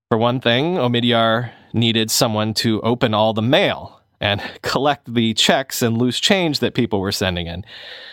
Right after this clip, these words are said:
And so Chris Agarpao, the friend of a friend,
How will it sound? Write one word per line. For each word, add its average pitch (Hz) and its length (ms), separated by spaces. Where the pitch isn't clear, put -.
And 151 140
so 175 440
Chris - 500
Agarpao, 160 800
the 113 460
friend 151 320
of 123 80
a 120 80
friend, 123 480